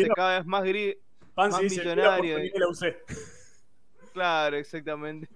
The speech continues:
Speaker 1: No lo pensé,
Speaker 2: Eh,
Speaker 1: solo actué.
Speaker 2: claro, eh, fíjense que el, que el tipo, digamos, otra vez como otra metáfora sobre el, el, el, están muy cerca de China, por eso supongo que es por eso,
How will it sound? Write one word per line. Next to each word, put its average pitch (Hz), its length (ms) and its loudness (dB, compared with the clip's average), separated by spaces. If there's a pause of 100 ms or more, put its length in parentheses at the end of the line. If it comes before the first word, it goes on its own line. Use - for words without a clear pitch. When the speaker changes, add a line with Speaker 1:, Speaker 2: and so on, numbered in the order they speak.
Speaker 1:
No 202 140 2
lo 202 140 4
pensé, 185 340 -2
Speaker 2:
Eh, 156 240 -2
Speaker 1:
solo 180 200 2
actué. 175 260 -4 (960)
Speaker 2:
claro, 202 440 2
eh, 160 120 -4
fíjense 226 520 -8
que 208 100 -6
el, 170 200 -4
que 170 100 -8
el 147 100 -8
tipo, 180 300 -6
digamos, 160 360 -2
otra 196 240 -2
vez 196 100 -4
como 160 240 -10
otra 170 220 -6
metáfora 160 600 -6
sobre 139 400 -8
el, 120 220 -12
el, 78 300 -14
el, 123 240 -16 (160)
están 147 280 -2
muy 202 160 0
cerca 185 300 -2
de 151 140 2
China, 185 460 0
por 156 160 -2
eso 151 180 -4
supongo 151 400 -6
que 156 80 -6
es 156 40 -8
por 160 180 -4
eso, 180 280 -8